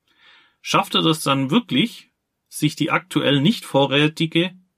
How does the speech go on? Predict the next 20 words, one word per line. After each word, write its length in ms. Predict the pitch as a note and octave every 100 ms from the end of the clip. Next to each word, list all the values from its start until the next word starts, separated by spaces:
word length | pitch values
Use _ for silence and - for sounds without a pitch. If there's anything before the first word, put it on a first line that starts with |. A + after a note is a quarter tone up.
| _ -
aber 220 | B2 A#2+
begehrte 640 | A#2 - F3 G#3 D3 D3
Spielekonsole 800 | - G3+ G#3+ F#3+ E3 D#3+ D3+ D3+
zu 160 | D#3 D3
kaufen, 600 | A2+ A#2 - D#3+ A3+ _ _ _ _ _ _ _ _ _ _ _ _ -
will 240 | B2+ A#3+
er 140 | G#3+ F#3
dann 460 | E3+ E3+ F3 D#3+ _ _
schnell 340 | - - D#3 A#3+
loslegen 560 | F3+ F#3 F3+ E3+ E3+
mit 120 | D#3+ D3+
Spielen 640 | - F#3 E3 C#3 G3+ A#3+ _ _ _ _ _ _ _ _ -
und 140 | D3
sich 100 | D#3
nicht 200 | F3 F3+
lange 200 | D3 E3
mit 140 | D#3+ D3
einer 200 | C#3 C3
Anleitung 420 | B2 A#2 A#2 A2+
beschäftigen. 720 | G#2+ A2+ - A#2 A2 C3+